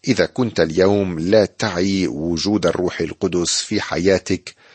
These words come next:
وإذا لم تكن لديك الرغبة في أن تعيش لله وتخدمه، فمن الأجدر بك أن تعمل باقتراح بولس الذي قال: "جربوا أنفسكم،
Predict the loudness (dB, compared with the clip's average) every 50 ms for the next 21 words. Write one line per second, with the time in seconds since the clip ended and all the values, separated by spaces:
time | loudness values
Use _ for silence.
0 | -20 -20 -10 _ 0 2 4 4 4 4 4 4 2 0 0 -2 -2 -4 -2 -2
1 | -2 -2 2 2 4 4 4 4 2 2 0 0 2 2 2 2 0 0 2 2
2 | 4 4 4 2 -2 -4 -4 -4 -4 -4 -4 -2 -2 0 2 2 2 2 2 2
3 | 2 2 2 2 0 2 2 4 4 6 6 4 2 2 0 0 0 0 0 -2
4 | -4 -4 -6 -2 -2 0 0 0 -2 -4 -6 -8 -8 -10 -12 _ _ _ _ _
5 | _ -2 0 2 2 2 0 0 0 -2 -2 -2 -2 0 0 0 0 0 0 0
6 | 0 -2 -2 -4 -2 -2 -2 -2 2 2 2 4 2 0 -4 -14 -20 -20 _ -4
7 | -4 -4 -4 -4 -2 -2 -2 0 0 0 2 4 4 4 4 4 2 0 -2 -2
8 | -2 -6 -2 0 2 2 2 2 0 0 -4 -4 -2 0 0 0 2 2 2 0
9 | 0 -2 -4 -6 -4 -2 0 0 2 2 0 -2 -2 -2 0 2 2 2 2 0
10 | -2 -6 _ _ _ _ _ -6 -2 2 2 2 2 0 -2 -2 -2 0 0 0
11 | 0 -2 -4 -6 -6 -4 -2 -2 -2 -2 -2 -2 -4 -2 -4 -6 -10